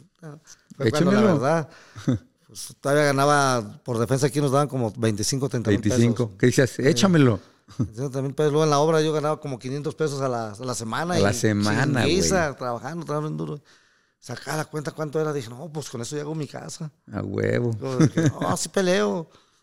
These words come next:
Speaker 1: Y Chepo, Chepo Reynoso, me acuerdo que decía, "No, no, todavía no está listo para él". "Sí, Chepo, sí le doy buena pelea". Bueno, no, no, de que le das buena pelea se trata, pero no se trata de darle buena pelea, se trata de ganar.
Speaker 2: De ganar.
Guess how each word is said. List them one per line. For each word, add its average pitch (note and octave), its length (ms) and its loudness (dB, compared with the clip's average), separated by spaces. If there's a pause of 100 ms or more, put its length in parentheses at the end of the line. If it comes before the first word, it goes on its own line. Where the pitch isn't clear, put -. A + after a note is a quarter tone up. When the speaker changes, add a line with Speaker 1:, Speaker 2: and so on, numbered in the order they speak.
(520)
Speaker 1:
Y A#2 260 -4
Chepo, A#2 600 -2 (140)
Chepo A2+ 260 -6
Reynoso, G#2 400 -4
me G2+ 120 -4
acuerdo G#2 260 -10
que G#2 100 -12
decía, G2 180 -10
"No, A2+ 200 -12
no, D#3+ 200 -6
todavía D3+ 140 -2
no D#3 60 0
está D#3+ 140 -4
listo D3+ 200 -8
para B2+ 220 -6
él". E3 160 -10 (1600)
"Sí, D#3+ 320 -6
Chepo, E3+ 320 -6
sí D#3+ 100 -10
le F3+ 80 -6
doy F3+ 80 -4
buena F3+ 200 -6
pelea". E3 760 -2
Bueno, E3+ 360 -6 (340)
no, G#3+ 120 -8
no, A3 140 2
de G#3 80 2
que E3+ 120 -6
le D#3+ 60 0
das F#3+ 80 0
buena G3+ 180 0
pelea E3+ 220 -6
se D3 120 -8
trata, F3+ 300 -6
pero C#3+ 140 -6
no C#3+ 80 -4
se C3+ 140 -8
trata D3 260 -6
de C#3 60 0
darle D3 140 -2
buena C#3+ 180 -6
pelea, G#2+ 400 -12
se - 160 -18
trata C3 220 -6
de D3 60 0
ganar. G#2+ 220 -2
Speaker 2:
De G2+ 80 4
ganar. F2 440 -2